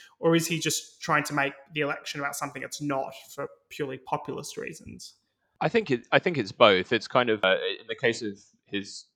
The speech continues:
Speaker 2: talking about decriminalizing cannabis, or at least, you know, bringing together a commission to look at the question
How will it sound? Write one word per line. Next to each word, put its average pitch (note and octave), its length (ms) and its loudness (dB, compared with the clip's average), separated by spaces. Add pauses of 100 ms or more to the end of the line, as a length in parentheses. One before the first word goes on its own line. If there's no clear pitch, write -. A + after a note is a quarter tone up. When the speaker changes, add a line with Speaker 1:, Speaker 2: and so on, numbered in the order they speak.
(120)
Speaker 2:
talking G2 220 -6
about F2+ 280 2
decriminalizing F#2 680 -4
cannabis, E2+ 480 -10
or E2+ 200 -4
at F#2+ 60 -4
least, G2 380 -8 (200)
you G2+ 80 -12
know, F2+ 80 -18
bringing F#2 280 -4
together F#2 360 0
a G2 40 0
commission F#2 540 -8
to G2 60 -12
look F2+ 300 -8
at - 80 -8
the - 120 -14
question F2+ 420 -8